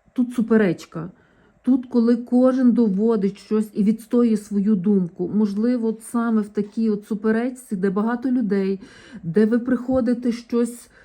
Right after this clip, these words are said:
е, сперечаєтеся, ви хочете щось довідати, можливо, ви прийшли в якусь організацію, і от вам потрібно, щоб вам дали відповідь,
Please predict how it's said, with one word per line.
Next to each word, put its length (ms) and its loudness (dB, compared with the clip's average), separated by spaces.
е, 420 0
сперечаєтеся, 1040 0
ви 80 0
хочете 400 -4
щось 280 -2
довідати, 640 0
можливо, 320 0
ви 80 -2
прийшли 320 -6
в 40 -2
якусь 260 -4
організацію, 840 0
і 260 -4
от 220 -4
вам 340 -2
потрібно, 640 0
щоб 360 0
вам 280 2
дали 300 2
відповідь, 580 -2